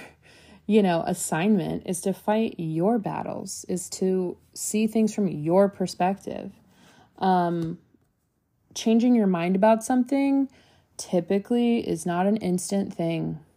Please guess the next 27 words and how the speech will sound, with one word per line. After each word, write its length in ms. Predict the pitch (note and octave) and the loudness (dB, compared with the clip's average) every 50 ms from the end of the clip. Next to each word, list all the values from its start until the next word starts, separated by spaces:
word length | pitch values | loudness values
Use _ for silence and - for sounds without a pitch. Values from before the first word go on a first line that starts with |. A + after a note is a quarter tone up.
| _ _ _ _ _ _ - - - - - | _ _ _ _ _ _ -20 -20 -20 -4 0
I 80 | G#3+ B3 | 4 4
don't 160 | C#4+ C#4+ B3 | 6 6 6
know, 220 | G#3+ F3+ E3+ E3 D#3+ | 4 4 2 0 -2
maybe 380 | E3 F3 F#3 G#3 A#3 B3+ C4 | 0 0 0 0 2 2 0
some 280 | B3 - - F3 F3 F3 | 0 -2 -2 -4 -2 -2
of 140 | F#3 F3+ F3 | -2 -2 0
you 220 | G3 G3 G3 F#3+ | 0 2 2 0
can 320 | F#3+ - - F#3+ E3+ D#3+ D3+ | -2 -4 -4 -4 -2 -2 -2
genuinely 680 | - - D#3 D#3+ E3 E3 E3+ E3+ E3+ E3+ E3+ E3+ E3 | -4 -4 -4 -2 -2 -2 -2 -2 -2 -2 -2 -4 -4
just, 300 | D#3 - D#3+ D3 - - | -6 -6 -10 -8 -6 -4
like, 260 | E3+ D3+ D3 - _ | -4 -4 -6 -8 _
be 120 | - F#3 | -8 -8
corrected 760 | F3 - - - F#3 F3 E3 D#3 D#3+ D#3 - F#3 F3+ F3+ E3+ F3 | -8 -8 -6 -4 -2 0 0 0 -2 -2 -4 -2 -2 0 0 0
and 140 | E3+ E3+ | -2 -2
immediately, 760 | D#3+ D#3+ D#3+ D#3 D#3 D#3+ D#3+ E3 - - F3+ F3 F3 F3 E3+ | -2 -2 -2 -4 -2 -2 -2 -4 -4 -4 -4 -2 -2 -2 -2
like, 500 | E3 E3 D3+ D3+ - - _ - - _ - - _ - - _ _ _ _ | -4 -4 -6 -6 -8 -10 _ -20 -20 _ -20 -20 _ -20 -20 _ _ _ _
feel 240 | - - F#3+ F#3+ F#3+ | -2 2 2 4 4
differently 680 | F#3 F3 F3+ F3+ - - F#3+ - - F#3 F#3 F#3 F#3 F#3 | 4 2 2 0 0 -2 -2 -2 -2 0 0 2 2 2
and, 120 | F3 E3 | 0 0
like, 360 | D#3+ D#3 D#3 D3 D3 - - _ _ _ _ _ _ _ _ _ _ _ _ _ - _ | -2 -4 -4 -6 -10 -12 -18 _ _ _ _ _ _ _ _ _ _ _ _ _ -14 _
you 140 | - F#3+ F#3+ | -2 -2 0
know, 300 | F#3+ F#3+ F#3+ G3 G3 G3 - | 0 2 2 0 0 -2 -2
pop 320 | - - G3+ G3 G3 G3+ | 0 4 4 4 4 4
up 300 | F#3 F3 F#3 F#3+ F#3 - | 4 4 4 4 2 0
with, 220 | F#3 F3+ F3 - - | -2 -2 -2 -2 -4
like, 240 | F3 E3+ E3 E3 - | -4 -4 -4 -4 -2
"Oh, 600 | A#3+ C4 C4 B3+ A#3+ A#3+ A#3 A3+ A3 G#3+ G#3+ G3+ | 0 2 2 2 2 0 -2 -2 -4 -4 -6 -10